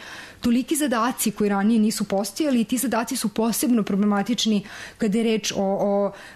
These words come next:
a, adolescenskoj populaciji koja sama jeste i dalje nesigurna u pogledu toga, a, a,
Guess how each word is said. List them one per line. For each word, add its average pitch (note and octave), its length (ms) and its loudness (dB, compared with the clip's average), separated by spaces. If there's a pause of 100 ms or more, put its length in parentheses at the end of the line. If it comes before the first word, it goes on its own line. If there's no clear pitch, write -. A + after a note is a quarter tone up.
(100)
a, G3+ 200 -2
adolescenskoj A3+ 800 0
populaciji G3 680 0
koja G#3+ 220 0
sama A#3 460 2
jeste A3+ 400 0
i A3 40 4
dalje G#3+ 280 2
nesigurna G3+ 580 2
u F#3+ 60 0
pogledu G3 420 0
toga, G3 380 0
a, F#3 100 -2 (400)
a, F#3 800 0